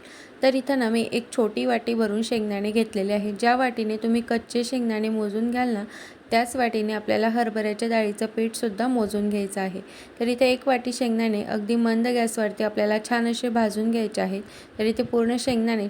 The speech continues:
छान असे भाजले गेलेत. आता थंड होऊ देऊया. थंड शेंगदाणे होत आहे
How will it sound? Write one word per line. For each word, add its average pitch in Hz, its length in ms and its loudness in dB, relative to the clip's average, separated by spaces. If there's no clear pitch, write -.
छान 220 200 0
असे 220 180 -2
भाजले 214 380 2
गेलेत. 202 280 0
आता 202 220 -2
थंड 233 240 2
होऊ 240 180 2
देऊया. 190 320 -2
थंड 254 280 4
शेंगदाणे 254 420 0
होत 240 300 -2
आहे 240 200 2